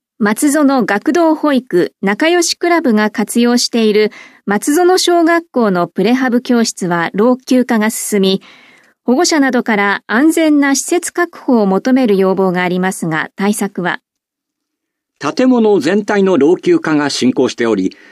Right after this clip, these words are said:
Speaker 2: 根本的な修繕が必要な状態だと認識しています。クラブ関係者からは、建て替えや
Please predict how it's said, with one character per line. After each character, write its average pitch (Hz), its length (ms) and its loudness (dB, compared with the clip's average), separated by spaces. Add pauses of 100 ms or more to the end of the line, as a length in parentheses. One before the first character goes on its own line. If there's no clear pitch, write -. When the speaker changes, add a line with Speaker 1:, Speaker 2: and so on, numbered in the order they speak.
(220)
Speaker 2:
根 214 160 2
本 240 180 0
的 208 240 -2
な 190 160 0
修 180 160 2
繕 165 320 2
が 147 100 0
必 - 260 -4
要 156 200 2
な 147 160 0
状 135 200 0
態 139 240 -2
だ 143 140 -4
と 110 200 0
認 80 180 -2
識 - 200 -6
し - 60 -10
て 78 100 -6
い 69 60 -8
ま 65 80 -14
す。 - 180 -16 (1040)
ク 127 120 -8
ラ 139 100 -2
ブ 151 120 2
関 151 200 -2
係 156 160 -2
者 139 140 -6
か 143 140 -8
ら 143 160 -2
は、 131 220 -6 (100)
建 - 140 -8
て 220 140 -2
替 208 200 -4
え 180 180 0
や 151 160 -2